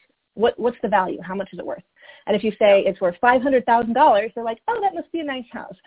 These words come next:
Speaker 1: Or if you say it's worth a million dollars, you know, that's, that's how they get the idea of, of what value this house has. And in
Speaker 2: Right.
Speaker 1: terms of, um, you know, how, how worthwhile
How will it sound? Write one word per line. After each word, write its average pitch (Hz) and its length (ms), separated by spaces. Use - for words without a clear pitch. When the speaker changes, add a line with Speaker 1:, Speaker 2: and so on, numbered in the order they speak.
Speaker 1:
Or - 40
if 226 60
you 247 60
say 247 100
it's 240 100
worth 247 120
a 254 60
million 269 420
dollars, - 340
you 226 80
know, 214 120
that's, 233 200
that's 233 160
how 254 100
they 220 120
get 214 120
the 202 100
idea 185 480
of, 165 100
of 165 220
what 185 240
value 185 420
this - 160
house 175 320
has. - 260
And 202 160
in 196 80
Speaker 2:
Right. 175 100
Speaker 1:
terms 208 280
of, 190 220
um, 180 440
you 214 100
know, 170 200
how, 196 480
how 226 180
worthwhile 196 760